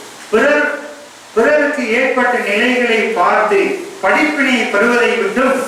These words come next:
ஒதுக்கப்பட்டவர்களாக இருக்கின்றார்களோ, அவர்கள் அழிவிலே விழுந்து மனோ இச்சைக்கு கட்டுப்பட்டு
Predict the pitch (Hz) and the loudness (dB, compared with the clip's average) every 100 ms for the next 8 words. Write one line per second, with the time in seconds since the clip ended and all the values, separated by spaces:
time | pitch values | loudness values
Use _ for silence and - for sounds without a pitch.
0 | - - - - 156 269 277 254 233 208 | -8 -14 -16 -6 -2 0 2 2 2 2
1 | 202 202 190 185 180 196 196 - 180 175 | 2 2 2 0 2 0 -2 0 2 2
2 | 175 175 - - - - - - - 220 | 0 -2 -2 -6 -10 -14 -14 -2 0 2
3 | 214 208 175 175 202 254 240 214 208 190 | 2 0 0 0 0 0 0 2 2 2
4 | - 190 175 349 - - - - - 285 | 2 0 2 0 0 -4 -8 -16 -12 -2
5 | - 285 285 240 - 226 214 190 180 165 | 0 2 2 2 -2 -4 -6 -6 -4 -4
6 | 247 240 202 196 | -2 0 0 0